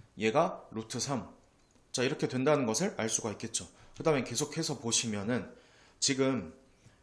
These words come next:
여기가, 그러니까 이만큼의 각이 육십 도면은 얘는 각의 크기가 얼마가 되겠습니까?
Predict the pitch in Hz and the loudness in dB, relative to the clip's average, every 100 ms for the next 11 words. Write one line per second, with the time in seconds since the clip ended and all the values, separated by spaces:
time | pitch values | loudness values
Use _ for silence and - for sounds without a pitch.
0 | _ 113 131 165 151 110 104 113 123 110 | _ 4 4 6 4 4 2 0 0 4
1 | 160 196 185 156 117 110 117 117 117 98 | 4 4 4 0 0 -2 0 0 0 -2
2 | 110 - - - 101 101 101 107 92 - | -2 -2 -2 -2 -4 -4 -4 -4 -6 -8
3 | 104 113 127 131 165 101 196 117 120 123 | 2 4 4 4 2 0 0 0 2 0
4 | 127 190 175 165 208 107 120 131 117 110 | -4 -4 -2 0 2 2 2 2 0 -4
5 | 101 - 98 95 165 - | -6 -6 -6 -6 -6 -6